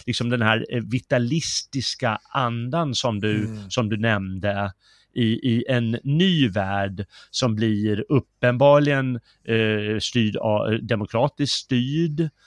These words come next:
Speaker 1: Och han säger till och med att en sak som E U, han säger inte E U precis, men han säger
Speaker 2: Mm.
Speaker 1: det är ofrånkomligt. Och det
Speaker 2: Ja.
Speaker 1: kan vi ju säga att, just det, det höll, det höll ju på att glömma här, att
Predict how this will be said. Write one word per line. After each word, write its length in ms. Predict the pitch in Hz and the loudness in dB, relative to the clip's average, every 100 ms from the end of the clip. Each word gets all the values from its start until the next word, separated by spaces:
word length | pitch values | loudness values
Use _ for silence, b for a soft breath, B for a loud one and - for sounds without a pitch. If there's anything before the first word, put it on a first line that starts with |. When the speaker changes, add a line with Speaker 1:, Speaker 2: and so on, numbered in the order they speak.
| b b b | b b b
Speaker 1:
Och 200 | 123 - | -2 0
han 200 | 117 113 | 0 2
säger 240 | 151 151 | 4 4
till 240 | 151 135 120 | 4 2 0
och 60 | |
med 220 | 117 110 107 | 0 -2 -2
att 160 | - | -2
en 260 | 123 - 120 | -4 -2 -2
sak 260 | 131 117 | 0 0
som 280 | - 123 113 | 0 -2 0
E 420 | 156 131 107 123 175 | -2 -2 -2 0 0
U, 480 | 127 104 104 135 143 - _ | 0 0 -2 -2 -2 -8 _
han 120 | 101 | -8
säger 220 | - 117 | -2 0
inte 140 | 110 | 0
E 280 | 107 110 95 | -2 -4 -2
U 80 | 98 | -4
precis, 460 | - 98 160 110 - | -4 0 2 2 -2
men 60 | |
han 60 | 104 | -6
säger 160 | 123 107 | -2 -2
Speaker 2:
Mm. 120 | 113 | -2
Speaker 1:
det 40 | |
är 80 | 123 | 0
ofrånkomligt. 1300 | 147 113 - 113 101 - 117 143 170 123 98 - _ 107 104 - _ _ _ _ _ _ _ _ _ | 0 -2 -4 -4 -4 -2 -2 0 -2 -4 -8 -14 _ -6 -4 -10 _ _ _ _ _ _ _ _ _
Och 80 | 165 | 4
det 80 | 147 | 4
Speaker 2:
Ja. 60 | |
Speaker 1:
kan 120 | 160 190 | 4 0
vi 60 | |
ju 40 | 214 | 2
säga 260 | 190 143 | 2 2
att, 100 | 135 - B B | 0 -4 B B
just 300 | 160 214 - | 0 0 0
det, 80 | 117 | 0
det 120 | 131 | 2
höll, 200 | 175 185 | 2 2
det 100 | 110 | 2
höll 140 | 156 | 2
ju 80 | 185 | 2
på 140 | 101 104 | 0 -4
att 80 | |
glömma 400 | 95 131 107 160 | -2 -2 -4 -6
här, 200 | 143 98 | -4 -4
att 240 | 110 120 | -2 -4